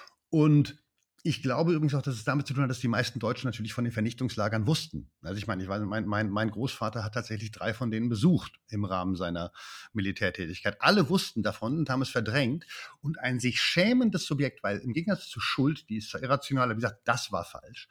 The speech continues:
sagt Scham, du bist falsch. Scham stellt das ganze Subjekt total in Frage, infantilisiert, entwertet es im Grunde.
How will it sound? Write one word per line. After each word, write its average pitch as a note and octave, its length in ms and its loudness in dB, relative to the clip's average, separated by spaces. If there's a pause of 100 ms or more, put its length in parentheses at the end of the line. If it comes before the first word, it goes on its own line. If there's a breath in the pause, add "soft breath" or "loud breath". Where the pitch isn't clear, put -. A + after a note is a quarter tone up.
(200 loud breath)
sagt - 340 2
Scham, C#3 540 0
du B2+ 260 8
bist - 320 -2
falsch. - 500 -14 (240 soft breath)
Scham F#3+ 580 4 (160 loud breath)
stellt D3+ 340 0
das - 160 -4
ganze G3 320 2
Subjekt C#3 640 0
total F3+ 460 0
in B2 120 0
Frage, A#2+ 540 -6 (280 soft breath)
infantilisiert, D3+ 720 0
entwertet C3+ 540 2
es C3 120 -8
im A#2+ 120 0
Grunde. A2+ 400 -2